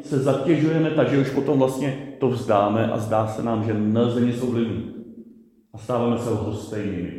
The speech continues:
stáváme se netečnými, vystupujeme ze systému, nejdeme už ani k volbám, protože nemůžeme vlastně nic ovlivnit. To nemusí být jediný důvod nejít k volbám, ale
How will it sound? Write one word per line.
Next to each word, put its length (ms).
stáváme 420
se 140
netečnými, 600
vystupujeme 640
ze 120
systému, 720
nejdeme 400
už 180
ani 180
k 40
volbám, 720
protože 240
nemůžeme 380
vlastně 200
nic 120
ovlivnit. 380
To 100
nemusí 260
být 160
jediný 320
důvod 260
nejít 220
k 40
volbám, 320
ale 360